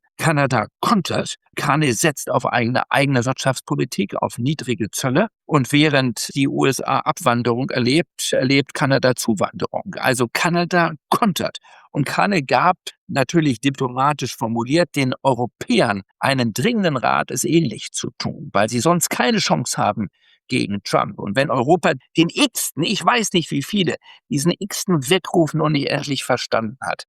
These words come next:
dass man auch, ja, Kontra geben muss und dass man vor allen Dingen auch zusammenhalten muss, dann können wir alle Europa auch nicht mehr helfen. Dann wird uns auch Trump nicht wahrnehmen und wahrnehmen schon, aber nicht ernst nehmen, wollte ich sagen. Und eins ist ja nun wirklich peinlich und das fällt auch in die Zeit der letzten Woche.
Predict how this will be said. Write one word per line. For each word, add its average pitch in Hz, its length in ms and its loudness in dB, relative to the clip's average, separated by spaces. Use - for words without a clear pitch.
dass 143 200 2
man 135 220 0
auch, 135 360 0
ja, - 160 0
Kontra 170 480 2
geben 131 480 -2
muss 131 280 -6
und 127 120 -4
dass 139 140 0
man 151 120 0
vor 147 140 0
allen 151 220 0
Dingen 151 280 0
auch 139 180 0
zusammenhalten 139 920 -2
muss, 147 280 0
dann 143 180 2
können 175 220 2
wir 127 100 2
alle 160 180 2
Europa 117 360 0
auch 107 80 0
nicht 117 160 -4
mehr 113 100 0
helfen. 160 380 -4
Dann 143 160 2
wird 156 140 4
uns 180 120 4
auch 151 200 4
Trump 143 300 -2
nicht 127 220 -2
wahrnehmen 117 840 -2
und - 400 -6
wahrnehmen 139 360 2
schon, 180 260 -2
aber 98 180 2
nicht 113 180 -2
ernst 165 320 -2
nehmen, 95 180 -6
wollte 90 180 -4
ich 92 100 -12
sagen. - 280 -6
Und 139 160 0
eins 170 300 0
ist 170 80 -6
ja 170 80 6
nun 143 140 2
wirklich 139 280 -4
peinlich 117 420 -2
und 110 120 -6
das 127 120 -4
fällt 135 300 -4
auch 147 200 0
in 123 100 -4
die 113 100 -4
Zeit 127 300 -2
der 117 80 -4
letzten 117 280 -6
Woche. 135 280 -2